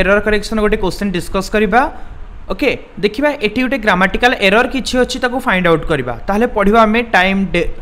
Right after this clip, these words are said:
ଅଧିକା ଟାଇମ ୱେଷ୍ଟ ନ କରିକି। ଆମ ଫାଷ୍ଟ କୁହାଗଲା କି, "There is a great difference among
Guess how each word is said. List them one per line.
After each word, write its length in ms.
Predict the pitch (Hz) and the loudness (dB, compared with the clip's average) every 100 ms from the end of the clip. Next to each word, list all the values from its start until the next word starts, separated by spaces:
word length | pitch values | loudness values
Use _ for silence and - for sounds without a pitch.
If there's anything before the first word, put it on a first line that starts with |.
| - - - | -10 -12 -6
ଅଧିକା 320 | 151 156 208 226 | -2 -2 0 0
ଟାଇମ 200 | 220 214 | 0 2
ୱେଷ୍ଟ 260 | 175 185 - | 0 0 -2
ନ 40 | 196 190 | -2 2
କରିକି। 300 | 202 196 254 294 - - | 2 0 -2 -6 -10 -8
ଆମ 120 | 175 196 - | -2 -2 2
ଫାଷ୍ଟ 260 | 226 254 277 | 2 2 -2
କୁହାଗଲା 420 | 269 214 180 160 | 0 2 2 0
କି, 180 | 156 240 320 - - - 135 135 | 0 -4 -6 -10 -10 -10 -6 0
"There 240 | 175 185 190 226 | 4 4 0 -2
is 160 | 277 294 - - | -2 -2 -4 -4
a 100 | 190 143 | -4 -2
great 280 | 175 254 285 254 | -2 0 0 -2
difference 580 | 185 190 240 226 156 151 - - 170 | -2 -2 0 0 0 -2 -4 -4 -2
among 220 | 165 | -2